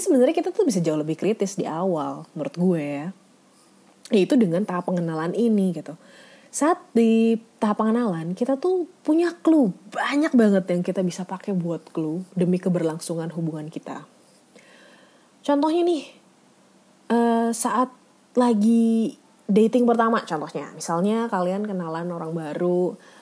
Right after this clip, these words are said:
terus atau dikenalin teman, abis itu ketemulah, eh,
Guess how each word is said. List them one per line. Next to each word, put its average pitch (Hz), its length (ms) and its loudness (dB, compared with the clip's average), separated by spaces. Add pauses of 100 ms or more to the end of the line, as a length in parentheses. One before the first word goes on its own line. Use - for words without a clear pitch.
(160)
terus 180 320 -4
atau 196 120 -6
dikenalin 165 520 -6
teman, 175 720 -4 (160)
abis 160 240 -8
itu 175 160 -4
ketemulah, 170 640 -4 (560)
eh, 175 100 -12